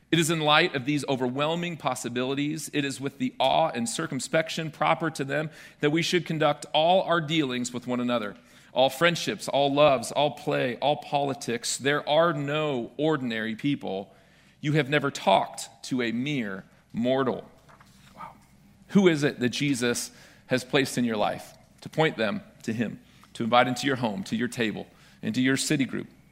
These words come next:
to church on a Sunday, to have a conversation with Jesus about? How do we prepare? We help others prepare. Number three, how else do we prepare? We prepare by extending forgiveness and mending relationships. Jesus almost always, uncomfortably so,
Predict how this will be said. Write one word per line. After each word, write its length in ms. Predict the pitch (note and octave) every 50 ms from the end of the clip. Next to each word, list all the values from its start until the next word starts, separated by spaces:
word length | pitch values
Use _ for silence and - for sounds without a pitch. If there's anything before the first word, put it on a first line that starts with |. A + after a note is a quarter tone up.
| _ _
to 100 | - A2
church 300 | - - D#3+ C3+ - -
on 100 | G#2 G#2
a 40 | G#2+
Sunday, 340 | - - C#3+ C#3 A#2 G2+ G2
to 60 | G2
have 120 | G2+ A#2+
a 40 | A#2+
conversation 680 | B2 D3 D3 C3+ B2+ - - B2 A#2+ - G#2+ G2 G2 - - - - - - - _
with 120 | - A2+ G#2+
Jesus 500 | - - B2 A#2 F#2+ F#2+ F#2 F#2 - -
about? 320 | F2 G2 G2 G2 F2+ F2 -
How 160 | - B2 C3+
do 40 | D3+
we 120 | D#3 D#3
prepare? 440 | D3+ - C#3+ - D3+ D3+ B2+ - - - - _ _ _ _ _ _ _
We 120 | _ D#3 F3
help 180 | G3+ F#3 D3+
others 300 | D#3 D#3 D3 C#3 B2+ -
prepare. 360 | - - G2 - G#2 F2 C#2+ - - _ _ _ _ _ _ _ _ _
Number 220 | - A#2+ C3 B2 A#2
three, 240 | - C#3 C3 A2+ G2 - - - -
how 160 | - A#2 A#2
else 140 | A#2 G#2+ -
do 60 | -
we 140 | A2+ A#2 A2
prepare? 420 | A2+ A#2 G#2+ - B2 B2 D3 F3
We 160 | F3+ D3+ E3+ E3
prepare 320 | E3 D#3 - F3 F3 F3+
by 120 | E3+ E3
extending 440 | D3+ D3+ - - - F3+ F#3 F#3+ F#3+
forgiveness 720 | D#3+ - E3+ D#3+ E3+ E3 C3+ D3 C3+ A2+ - - - - - _ _ - _ _ _ _ _ -
and 180 | C3 C3+ C#3
mending 460 | C#3+ D#3 E3+ E3+ D#3+ D#3+ E3 E3 D#3+ C#3+
relationships. 880 | D3+ D3 D3+ D3+ D3 - C#3+ C3+ - C3+ B2 A#2+ - - - - - - _ _ _ _ _ _ _ _ _ _
Jesus 460 | - F3 G3 G3 D#3 F3+ E3+ D3+ - - - _
almost 640 | - F3+ G3 A3 A#3+ A3+ G#3+ A3 A3 G#3+ G3 - - -
always, 480 | - F3 G3 G3+ G3+ D3+ B2 A#2 A#2+ - -
uncomfortably 680 | - G#3+ G3+ - - C4+ D4 C#4+ D4 C#4 A#3+ A#3 A#3 A3+
so, 440 | - - - G3+ E3 A#2 F#2 F#2 -